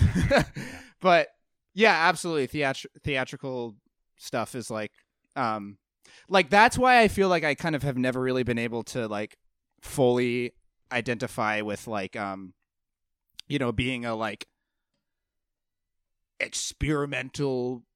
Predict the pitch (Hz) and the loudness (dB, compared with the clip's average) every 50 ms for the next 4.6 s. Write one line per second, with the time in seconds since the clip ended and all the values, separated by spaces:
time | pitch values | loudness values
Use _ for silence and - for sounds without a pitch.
0 | _ _ 143 139 139 120 135 143 131 - - 127 113 107 110 107 107 104 101 101 | _ _ -10 -8 -6 -2 -2 -2 -2 -2 -4 -6 -6 -6 -6 -6 -6 -6 -6 -8
1 | - 117 104 104 107 120 127 127 120 123 123 123 123 117 107 117 120 110 - 90 | -8 -10 -10 -8 -6 -6 -6 -6 -6 -6 -6 -6 -6 -6 -4 -6 -6 -8 -6 -8
2 | - 135 113 101 107 123 123 110 107 117 107 101 104 101 - 113 110 104 - 117 | -8 -6 -6 -4 -4 -4 -4 -6 -6 -6 -6 -6 -8 -8 -10 -12 -12 -10 -10 -10
3 | 107 - - 107 104 104 107 107 - - 117 - - 117 107 104 - - 127 113 | -10 -8 -8 -8 -8 -8 -8 -8 -10 -10 -12 -10 -10 -8 -8 -8 -8 -8 -10 -8
4 | - - 143 139 139 123 107 - 123 120 117 - | -6 -4 -4 -4 -4 -6 -6 -4 -4 -4 -4 -6